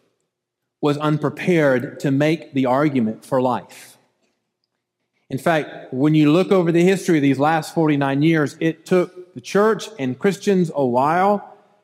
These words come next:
to catch up, to realize that a vigorous argument needed to be made for the sanctity of life.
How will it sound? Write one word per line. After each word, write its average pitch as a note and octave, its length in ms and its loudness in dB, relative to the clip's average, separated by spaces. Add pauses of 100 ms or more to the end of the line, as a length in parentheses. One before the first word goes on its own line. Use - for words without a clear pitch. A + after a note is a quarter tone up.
(160)
to D3+ 100 -6
catch E3+ 300 -2
up, - 520 -4
to E3 100 0
realize E3 560 2
that D3 200 -2 (160)
a C#3+ 360 -4 (160)
vigorous E3 720 0
argument D#3 560 0
needed D3 320 0
to D3+ 80 2
be D3+ 180 2
made A#2+ 460 0
for C3 160 0
the A#2+ 100 -6
sanctity A#2 920 -6 (300)
of A#2 160 -8
life. - 540 -10